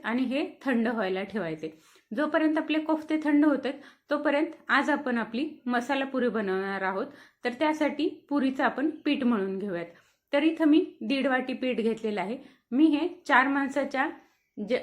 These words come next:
चार माणसांना जेवढं पुरेल तेवढी आज थाळी बनवलेली आहे. तर मी इथं दीड वाटी पीठ घेतले. तर मसाला पुरी बनवतो, तर त्यामध्ये आपल्याला मसाले ॲड करायचे. तर सुरुवातीला मी इथं चवीनुसार पिठामध्ये मीठ घातलेलं आहे. यासोबतच इथं मी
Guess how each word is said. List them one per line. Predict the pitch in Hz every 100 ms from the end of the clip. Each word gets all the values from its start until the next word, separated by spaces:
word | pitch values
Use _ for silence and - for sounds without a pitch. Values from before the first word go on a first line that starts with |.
| 208
चार | 269 277
माणसांना | 311 311 302 285 285
जेवढं | 269 269
पुरेल | 285 285 247 285 302 -
तेवढी | 247 240 269
आज | 254 254
थाळी | 254 214
बनवलेली | 220 226 214 202 208 190
आहे. | 185 262 - - _ -
तर | 262
मी | 277
इथं | 285 277 311 - -
दीड | 220 254
वाटी | 247 247 254
पीठ | 240 247
घेतले. | 240 233 - 240 311 - _
तर | 247
मसाला | 254 254 294 302
पुरी | 302 311
बनवतो, | 311 302 262 247 254 311 -
तर | 233
त्यामध्ये | 262 269 277 269
आपल्याला | 226 220 220 311 - -
मसाले | 226 208 220 208
ॲड | 190
करायचे. | 180 185 175 170 262 - _ _ _
तर | 254
सुरुवातीला | 254 320 294 294 294 294
मी | 269
इथं | 262 262 - -
चवीनुसार | 277 247 240 226 254 339 - _
पिठामध्ये | - 240 240 208 254 311 -
मीठ | 240 269 247
घातलेलं | 214 202 185 180
आहे. | 185 226 - - - _
यासोबतच | 233 302 330 277 294 285 294 -
इथं | 262 269
मी | 247 294